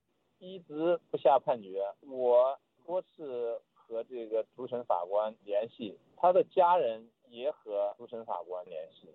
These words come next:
但是得到的回应都是：呃，我们要向上面汇报，就是说法官自己都做不了主，需要向上汇报，也可能上面没有给一个明确的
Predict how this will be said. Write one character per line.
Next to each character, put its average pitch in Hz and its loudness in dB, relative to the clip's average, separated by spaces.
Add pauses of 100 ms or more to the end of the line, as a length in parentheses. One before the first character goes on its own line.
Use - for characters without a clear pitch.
(200)
但 135 6
是 117 -4
得 117 -4
到 131 2
的 110 -2
回 104 -12
应 120 -14
都 104 -8
是： 95 -8
呃， 95 -2
我 95 -6
们 104 -8
要 104 2
向 104 -6 (100)
上 107 0
面 98 -8
汇 107 -8
报， 110 4 (400)
就 131 -12
是 131 -8
说 131 4 (240)
法 110 0
官 131 -4 (300)
自 143 -14
己 110 -16
都 110 -4
做 117 2
不 101 -12
了 98 4
主， 87 -14 (120)
需 113 -12
要 104 0
向 104 -10
上 104 -6
汇 107 -10
报， 101 0 (520)
也 151 2
可 151 -4
能 139 -6
上 147 -2
面 123 -4
没 117 -12
有 131 -4
给 98 -10
一 98 -14
个 113 -4
明 101 -20
确 135 -2
的 98 4